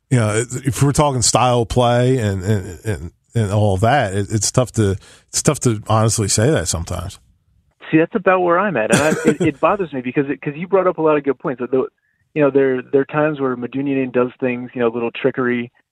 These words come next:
Speaker 2: to get around someone. You go, "That was, that was really cool." And Osinio's capable of the same thing. I mean, there was a time against D C where he, he dusted Ian Harkes, um, in a way that I,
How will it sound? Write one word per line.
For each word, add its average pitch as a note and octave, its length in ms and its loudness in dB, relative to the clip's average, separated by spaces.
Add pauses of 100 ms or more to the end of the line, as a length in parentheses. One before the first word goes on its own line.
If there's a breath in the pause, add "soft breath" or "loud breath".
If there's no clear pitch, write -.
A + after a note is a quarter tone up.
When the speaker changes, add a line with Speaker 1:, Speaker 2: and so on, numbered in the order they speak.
(160)
Speaker 2:
to C#3 60 -6
get C3+ 120 4
around A#2+ 380 2
someone. B2+ 220 -4
You A#2 100 -6
go, A2 160 2
"That B2+ 200 2
was, A#2+ 140 -4 (100)
that A#2+ 60 2
was A#2 140 0
really A#2 160 -6
cool." B2+ 240 -4
And G#2+ 140 -6
Osinio's B2 460 0 (600)
capable A#2+ 260 2
of A2 60 0
the A2 120 -2
same A#2 200 0
thing. A2+ 200 0
I G#2 60 -2
mean, G#2+ 400 -6
there A2+ 120 4
was A2 120 0
a A2+ 60 -2
time A2+ 480 0 (320)
against A2+ 340 -2
D A#2 240 0
C B2+ 100 4
where A2 180 2
he, A2+ 320 -4 (360)
he C3 120 0
dusted B2 340 2
Ian A2+ 160 2
Harkes, A#2 320 2 (260)
um, G2+ 500 0 (640)
in A2+ 120 -2
a A2 60 4
way A2 200 4
that G#2+ 180 2
I, G2 180 -2